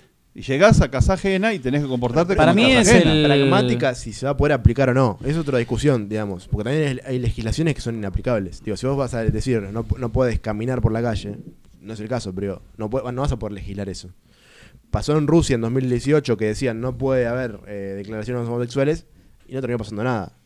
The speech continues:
Speaker 2: Es otro país
Speaker 1: Por eso,
Speaker 2: igual.
Speaker 1: vamos a ver qué, vamos a ver
Speaker 2: Pero
Speaker 1: qué es
Speaker 2: hay
Speaker 1: lo que
Speaker 2: cosas que
Speaker 1: pasa.
Speaker 2: son inlegislables en la práctica.
Speaker 3: Claro, porque capaz
Speaker 1: Pero
Speaker 3: nos
Speaker 1: lo que
Speaker 3: terminamos encontrando con un mundial en el que estamos todo el tiempo escuchando sobre un nuevo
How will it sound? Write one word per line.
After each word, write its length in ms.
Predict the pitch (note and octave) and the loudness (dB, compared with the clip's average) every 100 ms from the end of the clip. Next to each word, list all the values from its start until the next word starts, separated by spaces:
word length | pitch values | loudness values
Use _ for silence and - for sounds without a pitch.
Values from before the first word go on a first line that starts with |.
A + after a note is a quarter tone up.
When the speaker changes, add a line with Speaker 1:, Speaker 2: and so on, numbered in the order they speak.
| _ _ - | _ _ -10
Speaker 2:
Es 80 | D#3 | -2
otro 160 | E3+ | 0
país 240 | E3 E3 - | 4 2 4
Speaker 1:
Por 140 | D3 | 6
eso, 80 | C#3 | 8
Speaker 2:
igual. 180 | C3+ C#3+ | 6 8
Speaker 1:
vamos 220 | F#3+ D#3+ | 6 6
a 40 | |
ver 120 | F3+ F3 | 2 2
qué, 220 | C#3 B2+ A#2 | -2 -2 -2
vamos 320 | C3+ G3 D3+ | 0 2 4
a 40 | |
ver 100 | B2 | 6
Speaker 2:
Pero 60 | C3+ | 6
Speaker 1:
qué 60 | |
es 60 | C#3 | 2
Speaker 2:
hay 60 | B2 | 2
Speaker 1:
lo 40 | |
que 60 | G3 | 2
Speaker 2:
cosas 160 | B2 A2+ | 2 2
que 60 | |
Speaker 1:
pasa. 100 | - | 2
Speaker 2:
son 100 | E3+ | 2
inlegislables 680 | D#3+ B2+ B2 B2+ C#3 E3 F3 | 2 2 2 2 6 6 6
en 80 | B2 | 2
la 80 | A2 | 2
práctica. 300 | B2 G2+ E3+ | 2 2 2
Speaker 3:
Claro, 180 | G3 | 4
porque 240 | C#3+ C3+ C3 | 4 0 0
capaz 220 | - - | 4 8
Speaker 1:
Pero 100 | C3+ | 10
Speaker 3:
nos 60 | C#3 | 10
Speaker 1:
lo 60 | |
que 60 | D3 | 10
Speaker 3:
terminamos 360 | C#3+ F#3 F#3+ D#3 | 8 6 4 2
encontrando 480 | C3+ C3+ F#3 F#3 | 0 2 4 4
con 120 | C3 C#3+ | 2 0
un 100 | E3 | 0
mundial 320 | C3+ F3 A#3 | 2 4 4
en 80 | C#3+ | 2
el 100 | A2 | 0
que 60 | |
estamos 300 | G#2+ D#3+ D3+ | 0 2 2
todo 120 | D#3+ | 2
el 60 | D#3+ | 2
tiempo 180 | F3 E3+ | 2 0
escuchando 460 | - A#2 F3 G#3 | 0 -4 -4 -4
sobre 420 | F3 A2+ A2 A2 A2+ | -6 -8 -6 -6 -8
un 200 | C3 C3 | -8 -8
nuevo 380 | C3+ C#3+ C#3+ | -6 -4 -6